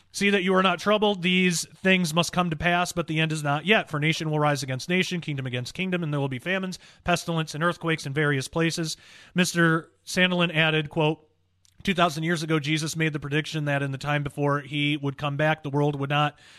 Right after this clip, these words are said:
be free from disease and outbreaks. Despite the modern efforts being made by the medical world, new diseases and outbreaks will still take place.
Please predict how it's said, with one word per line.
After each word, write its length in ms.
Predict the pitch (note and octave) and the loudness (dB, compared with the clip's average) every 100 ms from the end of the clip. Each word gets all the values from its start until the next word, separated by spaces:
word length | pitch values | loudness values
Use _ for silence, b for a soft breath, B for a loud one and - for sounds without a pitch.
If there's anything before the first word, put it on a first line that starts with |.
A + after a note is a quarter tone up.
| B - | B -4
be 120 | D3 | -4
free 300 | - A#3+ A#3+ | -2 -2 -2
from 240 | G#3+ F#3 | 0 -2
disease 320 | E3 D#3 D#3 | 0 2 2
and 80 | D3+ | 4
outbreaks. 680 | F#3 G3 D3 C#3+ E3+ - - B B | 4 4 2 0 0 -4 -10 B B
Despite 380 | D#3 - F#3 - | -4 2 0 2
the 80 | |
modern 260 | E3+ E3+ D#3+ | 0 2 2
efforts 320 | E3 E3+ D#3 | 0 -2 -4
being 220 | D#3+ D#3 | -2 0
made 180 | D3+ D#3 | 2 2
by 140 | D3+ D3 | 0 0
the 60 | |
medical 300 | D#3 D#3 D3+ | -2 -2 -2
world, 280 | D3 D3+ C3+ | 0 0 0
new 120 | E3+ | 0
diseases 440 | F3 D#3+ E3 D3+ D3 | 0 0 -2 -2 -2
and 100 | C#3+ | 0
outbreaks 340 | C#3+ D3 C3+ | 2 0 -2
will 80 | D3 | -6
still 200 | - A#2 | -6 -6
take 200 | C3+ C3 | -6 -2
place. 420 | A3 D3+ - | 0 0 -2